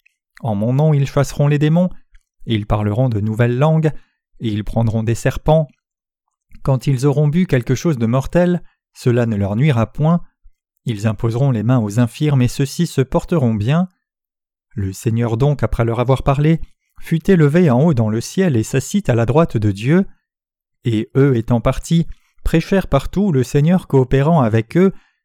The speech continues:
et confirmant la parole par les signes qui l'accompagnaient. Amen.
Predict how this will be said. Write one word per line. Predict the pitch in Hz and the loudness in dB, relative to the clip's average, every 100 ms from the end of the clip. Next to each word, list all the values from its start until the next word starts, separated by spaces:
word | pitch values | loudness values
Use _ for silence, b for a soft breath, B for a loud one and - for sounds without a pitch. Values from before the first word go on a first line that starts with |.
| b | b
et | 160 - | -2 2
confirmant | 208 - 143 160 196 | 0 2 2 4 2
la | 123 | 2
parole | 139 147 180 | 2 2 2
par | 135 127 | 2 0
les | 113 | -2
signes | - 190 131 | 0 0 0
qui | - - | -2 -2
l'accompagnaient. | 147 - 139 113 110 120 151 175 175 _ | -2 0 0 0 0 0 2 0 -4 _
Amen. | 160 135 110 98 98 95 | -2 0 -2 -4 -8 -10